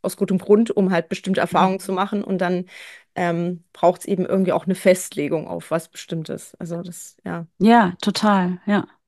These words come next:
Speaker 1: Ich hab mich halt auch noch gefragt, also was ich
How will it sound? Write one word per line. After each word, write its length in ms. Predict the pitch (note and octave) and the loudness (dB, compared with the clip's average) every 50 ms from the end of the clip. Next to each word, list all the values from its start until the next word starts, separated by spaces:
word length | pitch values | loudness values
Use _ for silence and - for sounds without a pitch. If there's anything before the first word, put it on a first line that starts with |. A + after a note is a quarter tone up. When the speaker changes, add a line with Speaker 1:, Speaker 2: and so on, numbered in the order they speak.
| _ _ _ _ _ _ _ _ _ _ _ _ _ _ _ _ _ _ _ _ _ _ _ _ _ _ _ _ _ | _ _ _ _ _ _ _ _ _ _ _ _ _ _ _ _ _ _ _ _ _ _ _ _ _ _ _ _ _
Speaker 1:
Ich 180 | - A3 G3 A3+ | 0 0 4 4
hab 120 | B3 A#3 | 2 2
mich 120 | A#3+ B3 A3 | 4 4 4
halt 120 | A3 - - | 2 4 4
auch 140 | F3+ A3+ | 4 6
noch 140 | B3+ C4 B3 | 6 4 2
gefragt, 440 | - B3 - - A#3+ B3+ C4 B3+ - | 0 -4 -4 -2 0 0 0 0 -2
also 180 | - F#3+ G3+ F#3+ | -2 -2 0 -2
was 140 | G#3 G3 - | -2 -4 -6
ich 160 | G#3+ - - | -10 -14 -12